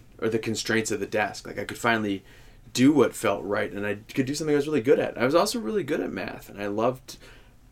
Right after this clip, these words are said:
problem solving and solving puzzles. And the times when we would get up to play games in the room or get to build with blocks for maybe five minutes a week,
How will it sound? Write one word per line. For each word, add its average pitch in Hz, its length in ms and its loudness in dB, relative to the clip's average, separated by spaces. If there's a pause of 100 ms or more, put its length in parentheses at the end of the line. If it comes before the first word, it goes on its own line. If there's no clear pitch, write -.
problem 107 280 2
solving 98 540 4
and 101 180 -4
solving 101 360 0
puzzles. 104 520 -2 (420)
And 120 200 4
the 113 60 4
times 123 340 -2
when 113 80 0
we 107 120 -2
would 104 200 -8
get 107 160 0
up 104 220 -4
to 101 140 -10 (420)
play 110 260 2
games 107 300 0
in 107 60 -4
the 98 100 -6
room 101 560 -2
or 101 240 -2 (200)
get 117 140 4
to 107 80 -2
build 110 260 8
with 101 160 -8
blocks 107 340 0
for 107 140 -4
maybe 101 280 -2
five 101 360 -2 (120)
minutes 104 360 0
a 101 40 -4
week, 113 440 0